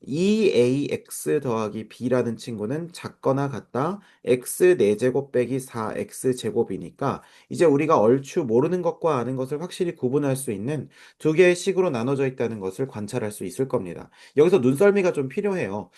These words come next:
우리가 이거를 만족하고 이거를 만족하는 걸 따로따로 해도 되지만 그럼 시간이 많이 걸렸을 거고, 사실은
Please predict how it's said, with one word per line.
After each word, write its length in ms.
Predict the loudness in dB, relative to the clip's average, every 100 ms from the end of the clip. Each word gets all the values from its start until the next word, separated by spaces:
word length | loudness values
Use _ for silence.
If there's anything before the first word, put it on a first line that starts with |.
| -20 -10
우리가 240 | 2 4 6
이거를 360 | 4 2 2
만족하고 600 | 2 0 -2 -2 -2 0
이거를 280 | 0 2 2
만족하는 500 | 0 -6 -10 -10 -6
걸 160 | -4 0
따로따로 440 | 0 0 0 0
해도 160 | -2 -2
되지만 320 | -6 -8 -8
그럼 200 | -6 -6
시간이 300 | -6 -6 -6
많이 260 | -6 -6
걸렸을 340 | -4 -4 -6 -12
거고, 400 | -6 0 0 0 -12 -20
사실은 680 | -6 -4 0 4 4 2